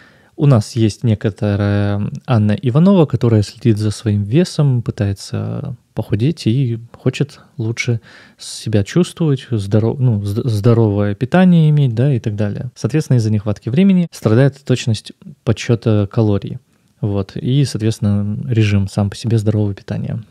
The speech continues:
Э, у нас, предположим, что угодно в контексте этой задачи, то есть интернет-магазин, маркетплейс, сервис по доставке еды, продуктов и товаров. И вот наша персона. Воронка Аида.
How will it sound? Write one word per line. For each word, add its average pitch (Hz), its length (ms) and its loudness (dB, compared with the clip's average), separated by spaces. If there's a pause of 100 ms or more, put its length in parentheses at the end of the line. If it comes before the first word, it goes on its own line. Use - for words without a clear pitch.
Э, 107 460 -2 (240)
у 127 80 -2
нас, 113 340 -2 (220)
предположим, 107 640 0
что - 260 2
угодно 156 500 4 (220)
в - 60 -20
контексте 127 640 2
этой 113 840 0 (220)
задачи, 110 840 0 (140)
то 110 80 0
есть 101 220 -4
интернет-магазин, 117 960 2
маркетплейс, 120 1040 0
сервис 113 480 0
по 120 100 -2
доставке 110 540 -2
еды, 110 260 2
продуктов 110 540 -2
и - 20 -4
товаров. 147 560 0 (220)
И 170 120 4
вот 120 220 2
наша 117 300 0
персона. 110 480 -4
Воронка 131 400 4
Аида. 120 480 0